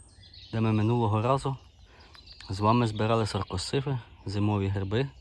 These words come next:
юдині вуха, фламуліни.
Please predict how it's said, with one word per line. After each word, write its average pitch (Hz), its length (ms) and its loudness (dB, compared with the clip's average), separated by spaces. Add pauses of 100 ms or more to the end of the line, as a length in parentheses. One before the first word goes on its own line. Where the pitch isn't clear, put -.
(840)
юдині 101 380 0
вуха, 127 420 0 (420)
фламуліни. 98 640 0